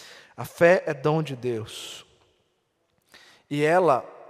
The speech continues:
para ser exercitada, precisa ser alimentada. Precisa de um combustível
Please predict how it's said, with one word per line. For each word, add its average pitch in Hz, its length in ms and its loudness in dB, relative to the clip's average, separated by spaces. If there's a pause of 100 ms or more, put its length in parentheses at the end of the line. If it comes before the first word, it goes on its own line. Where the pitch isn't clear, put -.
(580)
para 151 240 -4
ser 151 480 -4
exercitada, 151 1200 -2 (300)
precisa 147 400 -6
ser - 880 -6
alimentada. 160 1040 -6 (280)
Precisa 165 360 -4
de 151 100 -4
um 180 120 0
combustível 185 1160 -4